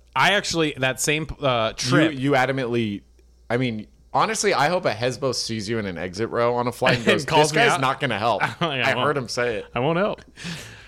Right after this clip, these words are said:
Speaker 1: Uh, well, we, that was
Speaker 2: And
Speaker 1: the
Speaker 2: you're like,
Speaker 1: bit.
Speaker 2: "Shh, don't worry about
Speaker 1: That
Speaker 2: it."
Speaker 1: was the bit, is I do an ocular pat down of everyone that comes in. I decide if they're worth saving more than myself. I decide no.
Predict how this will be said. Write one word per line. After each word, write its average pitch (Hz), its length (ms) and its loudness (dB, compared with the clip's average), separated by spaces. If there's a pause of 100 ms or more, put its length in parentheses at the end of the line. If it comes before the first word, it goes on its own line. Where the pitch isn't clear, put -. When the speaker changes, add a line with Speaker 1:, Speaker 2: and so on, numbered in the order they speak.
Speaker 1:
Uh, 143 580 2
well, 226 220 2
we, 185 220 -6
that 196 200 2
was 131 120 4
Speaker 2:
And 139 60 2
Speaker 1:
the 147 40 6
Speaker 2:
you're 143 80 6
like, 131 160 6
Speaker 1:
bit. - 60 -8
Speaker 2:
"Shh, - 120 -2
don't 117 180 -2
worry 95 160 0
about 82 200 -4
Speaker 1:
That 165 180 2
Speaker 2:
it." 196 40 -4
Speaker 1:
was 208 140 0
the 208 100 -2
bit, 151 300 0
is 151 140 0
I 143 100 4
do 139 180 2
an 135 100 0
ocular 151 440 0
pat 120 320 -4
down 120 220 -2
of 139 120 -6
everyone 120 340 0
that 135 140 -4
comes 147 200 -2
in. 117 140 -2
I 131 80 -2
decide 117 460 -4
if 139 120 -4
they're 151 160 0
worth 135 220 -2
saving 120 480 -2 (140)
more 131 340 2
than 123 160 -4
myself. 104 640 -4 (240)
I 113 80 -2
decide 117 440 -4
no. 113 320 -6